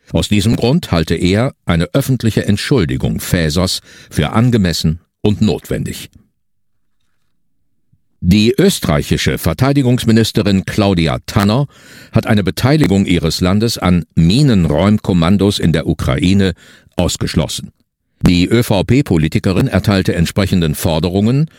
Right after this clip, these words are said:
mit dem Hinweis auf die österreichische Neutralität eine Absage. Es gebe verfassungsrechtliche Bedenken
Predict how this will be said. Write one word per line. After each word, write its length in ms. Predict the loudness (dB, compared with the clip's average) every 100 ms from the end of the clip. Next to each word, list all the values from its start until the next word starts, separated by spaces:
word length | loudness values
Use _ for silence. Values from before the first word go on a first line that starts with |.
| -2
mit 160 | 0 0
dem 100 | 0
Hinweis 440 | 0 0 -2 -2
auf 180 | -4 -2
die 140 | -2
österreichische 760 | 0 -2 -2 -2 -2 -2 0 0
Neutralität 1040 | 0 -2 -2 -2 0 -2 -2 -2 -2 -8 -20 -20 -18 -4
eine 220 | -2 0
Absage. 520 | -4 -4 -4 -4 -6 -10 _ _ _ _ -4
Es 160 | -2
gebe 400 | 0 2 2 2
verfassungsrechtliche 1000 | 2 0 2 2 2 0 -2 -2 -2 -2 -2
Bedenken 640 | -2 0 0 0 -4